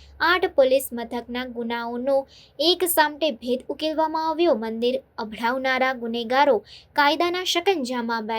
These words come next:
દિવસ સુધી રાજસ્થાનના બિહડોમાં પૂર્વ કચ્છ પોલીસે રાત દિવસ સર્ચ ઓપરેશન ચલાવીને આરોપીઓની ધરપકડ કરી. કોતરણી કામથી જોડાયેલ રાજસ્થાન ગેંગના આરોપીઓ પર કાયદાનો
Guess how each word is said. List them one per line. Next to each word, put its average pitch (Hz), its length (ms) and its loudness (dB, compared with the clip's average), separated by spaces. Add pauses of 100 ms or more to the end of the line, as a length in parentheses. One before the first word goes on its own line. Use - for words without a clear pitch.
(120)
દિવસ 233 320 -4
સુધી 247 280 -2
રાજસ્થાનના 254 720 -4 (680)
બિહડોમાં 285 920 2
પૂર્વ 320 260 -2 (140)
કચ્છ 302 300 -4
પોલીસે 240 500 2
રાત 233 240 0
દિવસ 247 320 -4
સર્ચ 240 340 -2
ઓપરેશન 240 460 -2
ચલાવીને 240 480 -2 (260)
આરોપીઓની 247 720 -2 (300)
ધરપકડ 269 580 2
કરી. 320 240 2 (420)
કોતરણી 349 640 0 (120)
કામથી 247 420 -2 (140)
જોડાયેલ 233 420 0 (220)
રાજસ્થાન 285 580 0
ગેંગના 285 400 0 (340)
આરોપીઓ 302 680 2
પર 262 140 4 (640)
કાયદાનો 339 640 -2